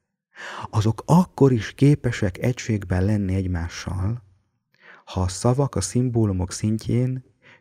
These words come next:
különböző módon hívják ugyanazt a tüzet és ugyanazt a tűzbe tett kéztapasztalatot. Ezért történhet meg az, hogy nagyobb egységet élhet át egy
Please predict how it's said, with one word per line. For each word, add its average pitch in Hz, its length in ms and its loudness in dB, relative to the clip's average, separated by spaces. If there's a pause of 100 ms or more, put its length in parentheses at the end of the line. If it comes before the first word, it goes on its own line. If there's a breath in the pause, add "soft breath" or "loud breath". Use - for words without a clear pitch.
különböző 95 920 4
módon 101 500 4
hívják 92 760 0
ugyanazt 101 520 2
a 85 60 0
tüzet 101 400 0
és 95 240 0
ugyanazt 95 500 0
a - 40 -8
tűzbe 101 360 0
tett - 220 -4
kéztapasztalatot. - 1120 -2 (1120)
Ezért 101 720 2
történhet 101 640 2
meg 90 180 -4
az, 98 320 -2 (1120 loud breath)
hogy 98 220 6
nagyobb 120 420 6
egységet 98 680 0
élhet 95 800 -2
át 101 520 -4 (760)
egy 90 460 -4